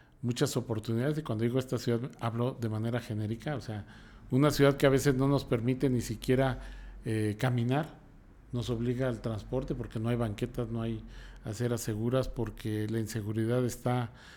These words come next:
a la orden del día, la desigualdad, donde si no tengo recursos no puedo salir a pasear porque todo está en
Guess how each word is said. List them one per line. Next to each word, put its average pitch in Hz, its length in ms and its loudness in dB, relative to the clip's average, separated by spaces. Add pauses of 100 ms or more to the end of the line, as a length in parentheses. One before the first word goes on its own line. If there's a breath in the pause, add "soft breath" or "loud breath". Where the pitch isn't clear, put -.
(180 loud breath)
a 113 100 -2
la 120 100 2
orden 123 280 2
del 110 180 0
día, 123 220 4
la 123 140 4
desigualdad, 107 760 0 (540 loud breath)
donde 131 320 6
si 135 140 2
no 143 160 6
tengo 151 260 8
recursos 143 520 2
no 131 140 2
puedo 143 160 4
salir 127 320 0
a 139 80 0
pasear 135 400 -4
porque 110 240 -10
todo 123 260 -4
está 127 300 -4
en 117 280 -4